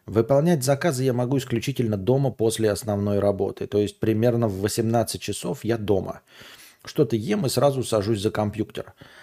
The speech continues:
А до этого я уже восемь часов за монитором отсидел.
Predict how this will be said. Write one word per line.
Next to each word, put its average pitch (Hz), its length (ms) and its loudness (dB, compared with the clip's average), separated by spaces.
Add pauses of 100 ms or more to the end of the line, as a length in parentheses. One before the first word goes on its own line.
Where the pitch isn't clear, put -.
(140)
А 120 200 4
до 131 120 6
этого 175 260 4
я 123 160 4
уже 139 240 4
восемь 104 340 0
часов - 560 -2
за 113 180 0
монитором 104 520 0
отсидел. 98 540 -4